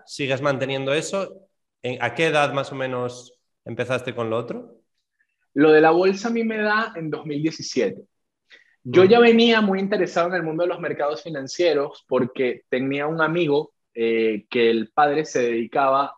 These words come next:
Speaker 2: a llevar inversiones a través de un banco en Suiza.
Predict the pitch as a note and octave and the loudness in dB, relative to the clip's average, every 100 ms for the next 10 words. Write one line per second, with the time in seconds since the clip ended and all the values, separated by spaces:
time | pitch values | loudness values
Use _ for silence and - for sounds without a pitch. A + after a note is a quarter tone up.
0 | - A2+ A2+ A2 A2 - _ A2+ B2+ A#2+ | -8 -4 -4 -4 -8 -10 _ -2 2 4
1 | B2+ C#3 C#3+ C3+ - D3 C3+ C3 - _ | 4 4 2 0 0 -2 -2 -2 -6 _
2 | _ _ - B2 B2 C#3 D#3 C3+ B2 B2 | _ _ -6 -4 2 2 4 0 0 -2
3 | B2 C3 C3 - C3 A2+ - | -2 -4 -6 -2 -2 -2 -8